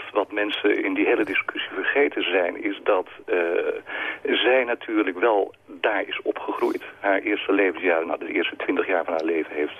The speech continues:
eh, doorgemaakt in, in Nederlands-Indië. En dus eigenlijk, en dat is, dat is ook waar ik, waar ik ook naartoe wil, in haar autobiografische werk schrijft ze daarover. Ehm, als je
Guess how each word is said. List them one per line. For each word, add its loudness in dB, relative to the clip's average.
eh, 2
doorgemaakt 2
in, -2
in 0
Nederlands-Indië. 0
En 2
dus 0
eigenlijk, 2
en 2
dat 0
is, -8
dat 2
is 0
ook 2
waar 2
ik, -4
waar 2
ik -4
ook 0
naartoe -2
wil, 4
in 0
haar 2
autobiografische -2
werk 2
schrijft 2
ze -8
daarover. 0
Ehm, 4
als 0
je -4